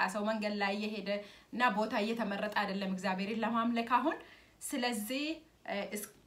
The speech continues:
አሁን እንግዲህ ደስ የሚል ጊዜ ነው። አሁን እግዚአብሔር የሚከብርበት፣ እግዚአብሔር ብቻ የሚጠራበት፣ እሱ ብቻ የሚችልበት ወቅት ስለሆነ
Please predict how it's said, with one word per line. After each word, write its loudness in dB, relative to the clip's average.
አሁን 4
እንግዲህ -4
ደስ 0
የሚል 6
ጊዜ 2
ነው። 4
አሁን 4
እግዚአብሔር 6
የሚከብርበት፣ 0
እግዚአብሔር 8
ብቻ -2
የሚጠራበት፣ 0
እሱ -4
ብቻ 2
የሚችልበት 0
ወቅት 0
ስለሆነ 0